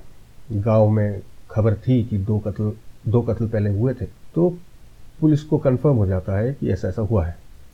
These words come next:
अब पुलिस दोनों फैमिलीज को, अमरजीत के पेरेंट्स और चाचा को बुलाती है और बताती है कि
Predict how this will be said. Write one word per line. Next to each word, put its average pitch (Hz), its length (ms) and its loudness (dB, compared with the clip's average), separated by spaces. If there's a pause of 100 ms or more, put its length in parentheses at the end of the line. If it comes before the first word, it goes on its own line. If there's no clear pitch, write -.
(140)
अब - 140 -6
पुलिस 143 300 0
दोनों 123 380 2
फैमिलीज 95 380 0
को, - 220 -6 (340)
अमरजीत 104 380 2 (100)
के 101 140 -2 (540)
पेरेंट्स 113 640 0
और 87 360 -2 (380)
चाचा 98 280 -2
को - 160 -10 (640)
बुलाती 107 420 0
है 95 180 -2
और 95 400 -4 (280)
बताती 113 440 0
है 110 100 2
कि 98 320 -4